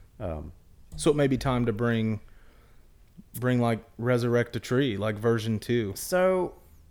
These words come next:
Speaker 1: during covid, we all had, I mean, I say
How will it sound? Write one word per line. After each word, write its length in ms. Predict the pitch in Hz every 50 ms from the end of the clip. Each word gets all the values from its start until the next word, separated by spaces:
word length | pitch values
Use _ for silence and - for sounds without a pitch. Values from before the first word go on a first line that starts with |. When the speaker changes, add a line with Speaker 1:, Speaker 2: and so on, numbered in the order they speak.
| - - - - - - - - - - - - - - - - -
Speaker 1:
during 260 | 123 139 170 180 156
covid, 640 | - - - 160 185 170 107 104 95 92 110 127 139 - - - - - - - - -
we 180 | 110 117 131 143
all 160 | 139 139 139 135
had, 400 | 139 139 135 127 127 127 131 -
I 80 | 123
mean, 160 | 113 113 113
I 60 | 104 101
say 340 | - - 127 113 101 87